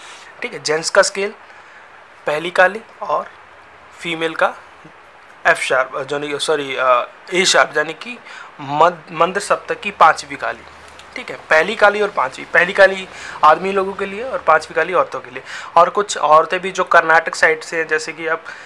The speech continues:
अ, जो कर्नाटक म्यूजिक, म्यूजिक है, उसमें पहली काली से, औरतें भी पहली काली से ही,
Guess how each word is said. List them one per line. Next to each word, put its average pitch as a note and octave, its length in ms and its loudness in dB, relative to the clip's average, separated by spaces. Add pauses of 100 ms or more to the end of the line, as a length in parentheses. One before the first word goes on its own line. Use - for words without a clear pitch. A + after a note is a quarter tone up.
(260)
अ, C3+ 160 -2
जो D3+ 140 -6
कर्नाटक E3 440 2
म्यूजिक, E3+ 460 -10
म्यूजिक E3 340 -6
है, F3 60 2
उसमें G3 300 -4
पहली G3 280 0
काली F3 280 2
से, F#3 120 -6
औरतें E3 380 2
भी F3+ 100 -8
पहली D3 280 -4
काली C3 240 -2
से C#3 160 -10
ही, D3 180 -12